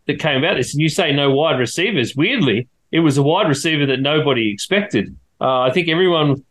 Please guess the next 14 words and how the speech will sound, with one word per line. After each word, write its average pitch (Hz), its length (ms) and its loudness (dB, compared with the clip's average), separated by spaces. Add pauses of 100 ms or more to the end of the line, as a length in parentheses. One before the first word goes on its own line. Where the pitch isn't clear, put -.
(120)
was, 143 180 2
would 143 180 2
think 160 260 -2
that 143 220 -2 (220)
if 135 140 -2
you 165 100 2
said 165 160 0
a 151 60 2
wi-, 151 320 0
a 139 80 2
Giants 160 420 -2
wide 156 240 0
receiver, 143 640 -2 (280)
um, 135 540 -2